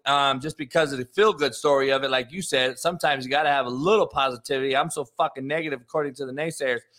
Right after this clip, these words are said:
So I wanted to say positive today with the Kelce brother video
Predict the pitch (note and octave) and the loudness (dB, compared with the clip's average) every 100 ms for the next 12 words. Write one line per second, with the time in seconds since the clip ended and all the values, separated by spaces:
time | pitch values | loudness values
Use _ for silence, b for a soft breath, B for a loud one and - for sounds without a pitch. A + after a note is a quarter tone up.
0 | b b - F#3 F3+ F#3 F#3+ E3+ - F3+ | b b 2 4 4 4 2 0 2 2
1 | E3 D3+ - F3 E3+ D#3 D3 D3+ D3 D3 | 2 -6 0 0 2 -2 -6 -6 -2 -2
2 | C#3 C3+ - E3+ E3 D3 C#3+ C#3 B2+ C3+ | -4 -12 -2 -2 0 0 2 2 0 -2
3 | C3+ C3+ C#3 | 2 2 0